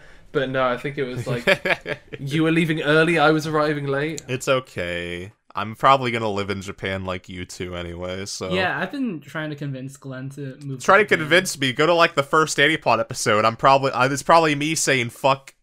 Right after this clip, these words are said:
Speaker 2: literally everybody. I'm gonna go live in Japan, even though I, like,
Speaker 3: <laughs>
Speaker 2: and, like,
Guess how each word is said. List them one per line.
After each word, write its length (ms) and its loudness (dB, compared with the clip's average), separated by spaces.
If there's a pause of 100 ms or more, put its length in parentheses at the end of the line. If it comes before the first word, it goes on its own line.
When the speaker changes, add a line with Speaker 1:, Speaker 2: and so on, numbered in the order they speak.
(180)
Speaker 2:
literally 500 0
everybody. 680 0
I'm 280 -2
gonna 160 -6
go 140 -2
live 180 -4
in 100 -4
Japan, 680 -6 (100)
even 240 -4
though 260 2
I, 140 6
like, 280 4 (220)
Speaker 3:
<laughs> 140 -12
Speaker 2:
and, 180 2 (100)
like, 320 6